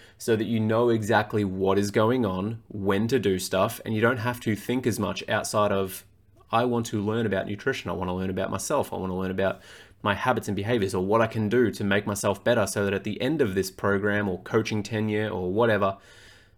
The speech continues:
I can do it myself." And there is so much fucking power to be had when you can say,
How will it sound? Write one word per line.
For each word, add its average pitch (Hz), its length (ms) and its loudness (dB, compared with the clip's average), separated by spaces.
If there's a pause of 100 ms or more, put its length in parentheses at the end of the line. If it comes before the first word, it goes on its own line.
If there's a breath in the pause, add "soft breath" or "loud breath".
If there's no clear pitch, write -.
(320)
I 117 120 6
can 120 220 -2
do 123 200 6
it 127 80 4
myself." 104 680 -2 (100)
And 110 360 0 (480)
there 120 220 6
is 113 160 2
so 123 580 4
much 113 280 2
fucking 107 440 0
power 104 400 4
to 110 220 -2
be 101 160 -2
had 107 560 0 (500 loud breath)
when 120 300 2
you 131 100 0
can 117 220 -2
say, 98 480 2